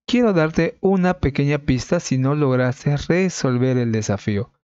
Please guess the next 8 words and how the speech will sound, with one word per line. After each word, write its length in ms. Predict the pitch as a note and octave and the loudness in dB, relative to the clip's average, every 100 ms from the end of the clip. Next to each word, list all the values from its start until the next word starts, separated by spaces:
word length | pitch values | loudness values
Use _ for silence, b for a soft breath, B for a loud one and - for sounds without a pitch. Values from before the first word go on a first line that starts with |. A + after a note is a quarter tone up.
| _ - | _ -2
Vamos 400 | F#3 A3 A3 - | 0 2 0 0
a 60 | |
usar 420 | B2 A#2+ C#3 D3 C#3+ | -2 0 -2 -2 -6
solo 440 | - - G3 D3+ | -6 0 2 2
dos 300 | C3+ C#3+ C#3 | 0 0 0
operaciones, 840 | B2 - A#2+ A#2 A#2 G#2+ A2 - - _ - | -4 -2 -2 0 -2 -2 -4 -6 -18 _ -4
la 240 | A#2+ G#2+ | -2 0
suma 640 | G#2+ - A#2 A2+ F#3 C#4+ | -2 -2 0 0 -2 -4